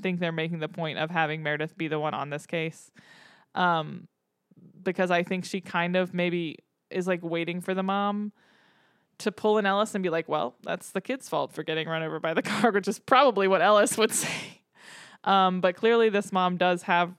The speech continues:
she does have a struggle, an internal struggle with this, and I definitely don't think that's something that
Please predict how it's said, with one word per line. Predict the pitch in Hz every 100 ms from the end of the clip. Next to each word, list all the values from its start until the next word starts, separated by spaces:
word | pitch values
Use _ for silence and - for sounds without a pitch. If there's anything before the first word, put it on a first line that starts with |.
| -
she | - 214
does | 202 196 196
have | 180
a | 170
struggle, | - 170 165 139 - -
an | -
internal | 170 180 185 165
struggle | 156 170 156 151
with | 156
this, | 160 165 -
and | 180
I | 170 170
definitely | 170 170 170 170
don't | 170 165 165
think | 165 160
that's | 135 196
something | 180 170 170 160
that | 160